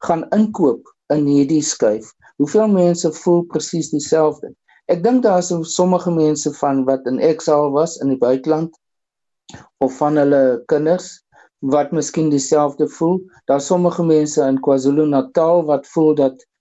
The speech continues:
KwaZulu-Natal as provinsie van die A N C het oor tyd gemarginaliseer geword.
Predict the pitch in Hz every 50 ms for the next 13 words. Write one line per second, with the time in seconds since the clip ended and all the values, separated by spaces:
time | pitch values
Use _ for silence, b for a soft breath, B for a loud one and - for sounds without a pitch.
0 | _ _ _ 160 156 151 156 170 185 202 208 196 175 156 160 - - 185 175 170
1 | 175 165 - - _ _ - 151 156 156 - - - - - - _ _ _ _
2 | _ _ _ _ _ _ _ _ - 165 147 - - 214 226 226 220 - 220 180
3 | 175 - 160 151 151 143 139 - - 139 135 135 135 135 135 - - 147 139 139
4 | 120 - - - 123 143 156 156 156 - 139 160 156 156 - - 160 151 147 139
5 | - - 147 143 139 135 135 - 143 135 131 123 123 127 127 - - 147 139 143
6 | 147 - - 151 131 131 139 - -